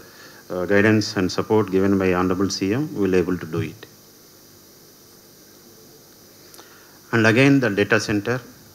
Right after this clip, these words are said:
So whatever data center now, it is located in Hyderabad. Finally, it will go to Telangana. So we have to construct a new, uh, data centers in the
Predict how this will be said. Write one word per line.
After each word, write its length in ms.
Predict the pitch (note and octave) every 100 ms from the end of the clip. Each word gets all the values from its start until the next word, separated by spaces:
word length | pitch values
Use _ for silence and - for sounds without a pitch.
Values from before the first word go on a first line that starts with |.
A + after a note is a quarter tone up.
| -
So 200 | - G#2+
whatever 320 | G2+ G2 A2+
data 340 | A2+ G#2+ G2+ A2
center 320 | A#2 G#2+ A2
now, 420 | G#2 G#2 G#2+ G#2 -
it 120 | G2+
is 140 | F#2
located 480 | F2+ F2+ G2+ G2+ G2+
in 300 | G2+ F#2+ E2+ D#2+
Hyderabad. 500 | F2+ F2 F#2+ G2+ A#2 - - - - - - - - -
Finally, 360 | G#2 A2 A#2 A2+
it 100 | G2+
will 200 | G2+ F#2
go 140 | G2+
to 380 | G#2 G2+ F2 F2+ - - - -
Telangana. 540 | F2+ F#2+ G2 G2 B2+ - - - -
So 160 | G#2+
we 140 | G#2 G2+
have 200 | G#2+ G#2+
to 80 | G#2+
construct 480 | G2 F#2 - G2+
a 60 | G2
new, 320 | F#2 G2+ G#2 G#2 - - - -
uh, 300 | F#2+ F2+ E2+
data 280 | E2+ F#2 G2
centers 460 | - G2 F2 G2 -
in 120 | F#2+
the 140 | G#2